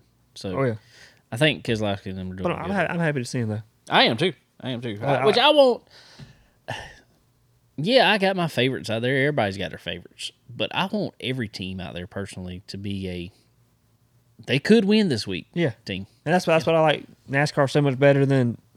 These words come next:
Speaker 2: say, Formula One or, or anything, is the fact that you go to, I mean, you know, that when you watch practice, you can see who's fast at practice, you can see who qualifies good, but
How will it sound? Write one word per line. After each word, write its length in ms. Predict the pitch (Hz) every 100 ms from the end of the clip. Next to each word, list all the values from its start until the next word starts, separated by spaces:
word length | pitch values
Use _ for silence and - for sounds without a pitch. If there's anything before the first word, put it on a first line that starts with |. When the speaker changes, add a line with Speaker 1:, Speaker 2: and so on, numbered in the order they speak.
| _ -
Speaker 2:
say, 200 | 139 135
Formula 400 | 147 139 131 127
One 260 | 127 120
or, 260 | 117 110 -
or 140 | - 120
anything, 480 | 117 110 120 117 107 _ _ _ _ _ _ _ _ _ _ _ _
is 160 | 127 127
the 60 | 127
fact 420 | 135 135 127 -
that 360 | 120 117 104 _ _ _
you 160 | 110 127
go 160 | 139
to, 320 | 123 117 - 131
I 40 |
mean, 280 | 143 139 131
you 120 | 156
know, 180 | 175 160
that 140 | 143
when 180 | 156 190
you 80 | 196
watch 220 | 175 -
practice, 320 | 151 139 143
you 60 | 143
can 60 | 139
see 160 | 156
who's 140 | 135 -
fast 300 | 165 139 123
at 80 |
practice, 320 | - 123 120 127
you 80 |
can 60 | 123
see 140 | 131 123
who 40 |
qualifies 600 | - 120 120 113 110 110
good, 360 | 117 117 113 104
but 280 | 107 101